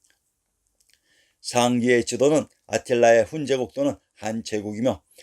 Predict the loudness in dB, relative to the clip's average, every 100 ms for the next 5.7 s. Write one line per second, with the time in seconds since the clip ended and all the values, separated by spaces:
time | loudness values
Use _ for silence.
0 | _ 0 2 4 4 6 6 4 2 -8
1 | -6 -6 -4 -6 -6 -10 _ -2 0 0
2 | -2 -4 -6 -2 0 0 -2 -6 _ _
3 | _ -10 -8 0 0 2 2 2 2 0
4 | -2 -2 -2 -2 -4 _ -4 4 4 2
5 | _ -10 -4 -2 0 -2 -4